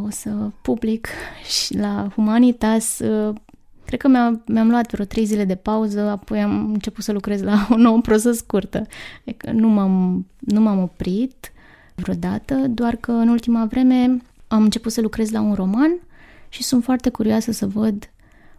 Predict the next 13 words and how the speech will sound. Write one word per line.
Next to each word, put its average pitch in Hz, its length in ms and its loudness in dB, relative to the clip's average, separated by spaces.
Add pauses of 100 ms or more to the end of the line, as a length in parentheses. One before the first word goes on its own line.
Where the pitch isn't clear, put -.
(280)
cum 233 340 4
e 220 260 4
să 196 140 -8
scriu - 280 -4
un 190 80 2
roman, 233 680 0 (100)
uh, 214 340 -4
și 226 360 -6
o 220 60 -4
fac, 240 420 -6
uh, 226 520 0 (540)
pentru 214 280 -2
că 214 240 -2